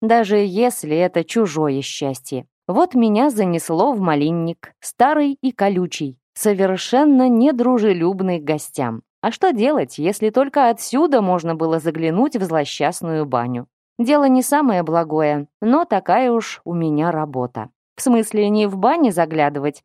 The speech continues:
а устраивать чужую судьбу. Уже третий год я работаю свахой. Чего только не переделала за это время.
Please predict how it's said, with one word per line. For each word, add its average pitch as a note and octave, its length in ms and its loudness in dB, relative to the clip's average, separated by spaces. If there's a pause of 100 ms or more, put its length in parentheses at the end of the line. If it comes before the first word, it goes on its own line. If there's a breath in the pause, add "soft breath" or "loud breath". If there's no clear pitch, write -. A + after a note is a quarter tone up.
(100)
а G#3 140 2
устраивать A#3+ 920 0
чужую F3+ 560 0
судьбу. C#3 600 -4 (200)
Уже A3 300 2
третий B3 480 -2
год D#3 320 0
я G3+ 260 0
работаю G#3+ 560 0
свахой. C#3 720 -4 (240)
Чего D4 260 2
только C#4+ 360 0
не A#3 160 4
переделала F#3 840 0
за D3+ 140 -4
это D3 280 -2
время. C3 420 -4